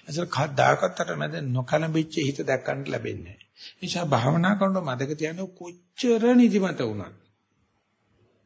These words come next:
සංකීර්ත හිත තිබුණත්, ඒ කරපු රිසර්ච් එක පෙන්න දීලා තිනවා, අ, ෆන්ක්ෂනල් එම් ආර් අයි ස්කෑන් මැෂින් දෙකකට එක ගෲප් එකක්, ඒ, මේ පාලක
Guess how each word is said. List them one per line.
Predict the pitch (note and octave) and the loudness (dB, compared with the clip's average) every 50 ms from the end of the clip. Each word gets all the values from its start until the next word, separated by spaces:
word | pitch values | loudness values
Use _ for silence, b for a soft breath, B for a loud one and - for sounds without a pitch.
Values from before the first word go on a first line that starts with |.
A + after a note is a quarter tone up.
| _ _ _ _ _ _ _ _ _ _ _ _ _ _ _ _ _ | _ _ _ _ _ _ _ _ _ _ _ _ _ _ _ _ _
සංකීර්ත | - - B2+ C3+ D3 D3 - F#3 F3+ - F3 | -4 0 0 2 2 2 2 0 0 2 0
හිත | C#3 B2 - - - A2+ - | 0 0 0 -2 -2 -4 0
තිබුණත්, | - D3+ D#3 E3+ F3+ C#3 F#2+ F#2+ - - - _ B B B B B B B B _ - | 2 2 4 4 4 2 0 -2 -4 -8 -14 _ B B B B B B B B _ -6
ඒ | - C3 A#1+ A#1 A1+ - - A2 A2 - - - - - _ _ _ _ - | -2 0 0 2 2 0 0 -2 -4 -6 -12 -18 -20 -20 _ _ _ _ -12
කරපු | - C#3 C#3+ D3+ D#3 | -8 -6 -2 0 2
රිසර්ච් | C#3+ D3 C3 C#3+ D#3 D#3 D3+ - | 2 2 4 4 2 0 0 0
එක | E3+ E3 D#3 | 0 0 0
පෙන්න | D3 D3+ C#3+ C#3 C#3 | 0 0 0 0 0
දීලා | C3 B2+ B2+ B2 A#2+ B2 | 2 2 0 0 0 -2
තිනවා, | - B2+ A#2 A2 A#2 C#3 F#3+ A#3+ - B B B B B B B B B _ _ _ _ - | -4 -4 -2 0 2 4 2 2 0 B B B B B B B B B _ _ _ _ -4
අ, | - - - - - - - A2+ | -2 0 0 0 -2 -2 -4 -8
ෆන්ක්ෂනල් | - - A#2 B2+ C#3+ C3+ B2 D#3 D3+ C#3+ C#3 | -6 -2 0 0 0 0 0 0 0 0 0
එම් | C3 B2+ B2+ C3 | 0 0 2 2
ආර් | C3 C3+ C3+ | 2 2 2
අයි | C3 B2+ | 2 0
ස්කෑන් | - - - C#3 B2 B2 B2 C3 C3+ - - _ _ _ _ | 0 -2 -2 -2 0 2 0 0 -2 -4 -10 _ _ _ _
මැෂින් | - - - - - C3+ C#3 | 0 2 2 2 2 2 2
දෙකකට | C3+ C#3+ C#3+ C#3 - - G2 F2+ F#2+ C3 - - B B B B B B B B _ _ _ _ _ _ _ - - - _ _ _ _ _ _ _ _ _ _ _ _ _ _ _ _ _ _ _ _ _ _ _ _ - | 2 2 2 0 -2 -4 -4 -2 -4 -4 -6 -8 B B B B B B B B _ _ _ _ _ _ _ -20 -20 -20 _ _ _ _ _ _ _ _ _ _ _ _ _ _ _ _ _ _ _ _ _ _ _ _ -2
එක | B2 - | 0 0
ගෲප් | E3 D#3+ D#3 E3+ E3+ D#3+ E3+ F3 | 0 4 6 6 6 6 4 0
එකක්, | E3 - - F3 F#3+ F#3 - - - - _ _ _ _ _ _ _ _ | 0 2 4 2 2 2 -2 -10 -20 -20 _ _ _ _ _ _ _ _
ඒ, | - B2 A#2+ A#2+ A2+ A2 A2 A2 A2 A2 - | -6 -4 -2 -2 -2 -2 -2 -4 -4 -6 -8
මේ | - A#2+ A#2+ A#2+ A#2 - | -10 -10 -10 -10 -12 -4
පාලක | - - B2 B2 A#2+ A#2+ B2 | -2 2 4 4 4 4 2